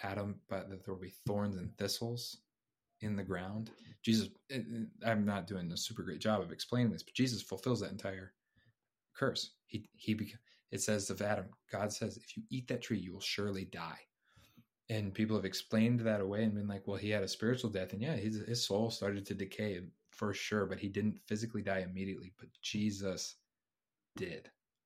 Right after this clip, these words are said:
"In the day you eat of it," Jesus took on the sin and he died for us so that we don't have to taste death anymore.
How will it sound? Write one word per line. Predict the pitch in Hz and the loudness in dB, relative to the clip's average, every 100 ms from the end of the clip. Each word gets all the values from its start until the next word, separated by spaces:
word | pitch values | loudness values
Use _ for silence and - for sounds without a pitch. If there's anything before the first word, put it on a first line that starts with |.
| _ _ _ _ _ _ - | _ _ _ _ _ _ -12
"In | 92 | -10
the | |
day | 85 104 110 | -2 4 6
you | 107 107 | 6 4
eat | - 98 92 | 0 -2 -2
of | 90 | -8
it," | - | -6
Jesus | - 107 95 | 0 0 -2
took | - - | -8 -8
on | 95 92 | -8 -8
the | |
sin | - - 110 107 104 _ _ _ - | -6 -2 0 0 -4 _ _ _ -10
and | 101 | -8
he | 90 | -8
died | - 85 87 80 - - | -8 -8 -6 -8 -10 -8
for | 113 92 | -2 0
us | 87 | 0
so | 92 | -4
that | 90 | -2
we | 98 | -2
don't | 95 | -2
have | 95 - | -4 -6
to | - | -8
taste | 95 - | -8 -4
death | 90 87 | -4 -4
anymore. | 82 80 78 | -6 -8 -10